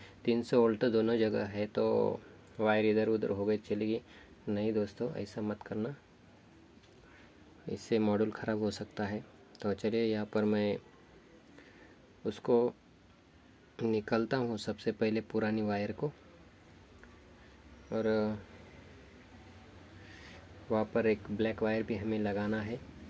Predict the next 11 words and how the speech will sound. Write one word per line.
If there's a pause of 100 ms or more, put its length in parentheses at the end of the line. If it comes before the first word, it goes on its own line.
(1600)
ये
देखिए,
यहाँ
पर (1500)
मीटर
पे (840)
देखिए,
पीली
वायर
मैं
कलेक्टर